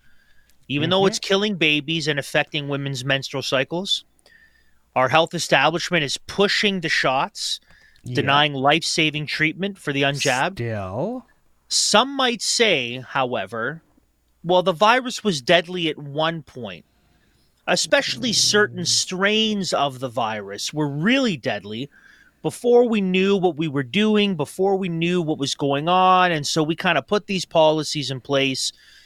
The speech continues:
Speaker 1: We pushed the jab 'cause it was a killer, or we thought it was, or we didn't know, I, whatever.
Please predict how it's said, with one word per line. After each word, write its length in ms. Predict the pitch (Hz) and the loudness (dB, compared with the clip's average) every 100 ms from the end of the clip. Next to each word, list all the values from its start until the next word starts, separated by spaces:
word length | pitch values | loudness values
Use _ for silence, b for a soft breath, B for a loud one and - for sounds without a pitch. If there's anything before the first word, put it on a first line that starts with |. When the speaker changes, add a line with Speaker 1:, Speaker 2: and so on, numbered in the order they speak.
| b b | b b
Speaker 1:
We 120 | 127 | -6
pushed 420 | - 214 202 - | 0 2 2 0
the 80 | 170 | -4
jab 540 | 135 147 139 139 135 | 0 2 4 2 0
'cause 180 | - 123 | -6 -2
it 100 | 160 | 0
was 180 | 160 117 | 0 -2
a 80 | 107 | -8
killer, 560 | - 226 202 131 104 | -2 2 2 2 -2
or 40 | 110 | -2
we 160 | 151 | -2
thought 340 | - 190 175 160 | 0 4 4 4
it 80 | |
was, 360 | 131 117 101 110 | 0 -4 -6 -6
or 80 | 139 | -6
we 160 | 185 | -2
didn't 320 | 220 202 202 180 | 2 2 0 2
know, 420 | 170 135 120 120 | 4 6 2 2
I, 240 | 135 147 | 2 2
whatever. 640 | 165 185 156 131 135 131 | 2 4 4 4 0 0